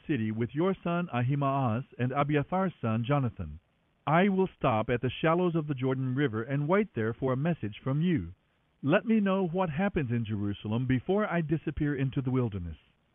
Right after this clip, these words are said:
So Zadok and Abiathar took the ark of God back to the city and stayed there. David walked up the road that led to the Mount of Olives, weeping as he went. His head was covered, and his feet were bare as a sign of mourning.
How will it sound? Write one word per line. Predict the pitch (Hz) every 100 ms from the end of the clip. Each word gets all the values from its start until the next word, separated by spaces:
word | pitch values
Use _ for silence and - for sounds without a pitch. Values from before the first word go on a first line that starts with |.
| _ _ _
So | 165 180
Zadok | 170 175 180 117 127 120
and | 127
Abiathar | 131 139 143 - 127 113
took | - 196
the | 214
ark | 180 180 180
of | 156
God | 135 117 110
back | 139 165
to | - 170
the | 165 -
city | 160 98 -
and | 127
stayed | - 196 175
there. | 107 78 76 _ _ _ _ _ _ - 110
David | 156 190 202 180
walked | 151 170 175 180
up | 180
the | - 170
road | 156 123 104 104
that | 107
led | 127 156 160
to | 170
the | 175
Mount | 156 147
of | 147 139
Olives, | 127 92 80 - -
weeping | 135 214 208 208
as | 185 160
he | 156
went. | 131 104 73 - _ _ _ _
His | - 180
head | - 190 208
was | 190 190
covered, | - 175 139 113 104
and | 147
his | 156 160 -
feet | - 220 208
were | 180
bare | 151 165 147 113
as | 120 117
a | 117 -
sign | 143 156
of | 143
mourning. | 127 127 113 90 76